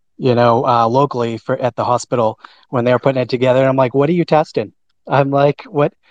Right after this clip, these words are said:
what, what are you actually testing again for that?" Because he had to make his own kit. Uh, they, they didn't have a federal one, so they, they had to get it approved and everything. And he brought in the machinery to set up the lab and everything. And it's,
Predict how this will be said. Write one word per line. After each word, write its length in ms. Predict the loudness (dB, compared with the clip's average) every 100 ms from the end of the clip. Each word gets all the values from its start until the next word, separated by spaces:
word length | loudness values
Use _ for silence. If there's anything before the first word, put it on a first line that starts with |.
| _ _
what, 340 | 0 0 0 -4
what 500 | -14 -8 -2 0 0
are 40 |
you 160 | -2 0
actually 440 | -2 -2 -4 -4
testing 420 | 0 0 0 -4
again 260 | -4 -6 -6
for 160 | -6 -4
that?" 240 | -2 -2
Because 440 | -4 -2 -2 -2 -8 -20 _
he 120 | 0
had 120 | 2 2
to 40 |
make 180 | -2 -2
his 140 | -2
own 180 | -2 -2
kit. 340 | 0 0 0 -4 _ _ _ _ _ -4
Uh, 360 | 0 2 2
they, 320 | 0 0 -2 -4 -4
they 80 | 0
didn't 200 | 0 2
have 180 | 0 0
a 40 |
federal 440 | 0 0 2 0 0
one, 220 | -2 -4
so 240 | -4 -4
they, 140 | -2 -4 -8
they 100 | -2
had 120 | -2 0
to 60 |
get 140 | 0 0
it 80 |
approved 340 | 0 0 0 0
and 100 | -2
everything. 460 | -2 0 0 -2
And 100 | -6 -10 -20 _ _
he 140 | 0
brought 240 | 2 2
in 120 | 2 -2
the 60 |
machinery 720 | -4 -2 -2 -2 -2 -4 -6 -10 _
to 80 | -8
set 160 | -2 -2
up 140 | 0
the 80 | 0
lab 320 | 4 4 2
and 100 | -2
everything. 520 | -6 -6 -6 -6 -6
And 100 | -10 -18 -20 _ _ _
it's, 600 | -2 -2 -2 -8 -8 -8